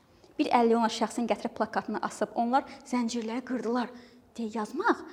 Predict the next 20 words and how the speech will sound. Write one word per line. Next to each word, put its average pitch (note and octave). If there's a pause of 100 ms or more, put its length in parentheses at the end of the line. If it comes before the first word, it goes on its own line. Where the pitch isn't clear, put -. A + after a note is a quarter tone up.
(120)
əlli C4+
olan D#4
şəxsləri D4+
normallaşdırmır. D#4 (560)
Siz G4
onu E4
zooparkda D4+
göstərilən, A3 (320)
çox -
üzr G#3+
istəyirəm G#3+
ifadəmə G#3+
görə, - (420)
amma - (200)
zooparkda E4
göstərilən D#4
əndrabadə D4
heyvan D4+
kimi C#4+
nümayiş C4+